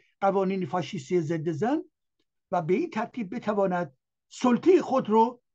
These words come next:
چیکار کنه؟ مستحکم‌تر بکند. و می‌داند امروز که اگر حجاب رو در واقع دیگر هیچ حرفی راجبش نزنه،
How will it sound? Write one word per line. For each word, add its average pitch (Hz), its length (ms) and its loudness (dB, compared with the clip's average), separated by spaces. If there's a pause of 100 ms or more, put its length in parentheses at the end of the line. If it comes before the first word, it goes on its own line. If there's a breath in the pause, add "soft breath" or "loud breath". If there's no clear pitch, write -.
(160)
چیکار 214 280 -2
کنه؟ 196 300 -4
مستحکم‌تر 175 1120 0
بکند. - 480 -14 (2250)
و 180 120 4
می‌داند 220 560 4
امروز 277 460 2 (320)
که 196 380 6 (500)
اگر 214 300 0
حجاب 190 580 4
رو 185 360 0
در 175 160 0
واقع 175 300 -4 (520)
دیگر 170 420 -6 (520)
هیچ 208 280 -2
حرفی 226 420 -2
راجبش 180 460 0
نزنه، 180 480 -2